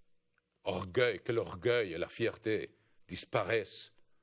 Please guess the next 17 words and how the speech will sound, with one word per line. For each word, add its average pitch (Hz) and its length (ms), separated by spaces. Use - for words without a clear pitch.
de 90 60
l'épouse 101 440
du 92 120
Christ - 640
qui - 80
doit 98 180
être 98 220
soumise 107 720
cent 113 280
pour - 240
cent 107 320
à - 60
son 110 160
gouvernement 92 680
comme 87 160
la 98 140
tête. - 420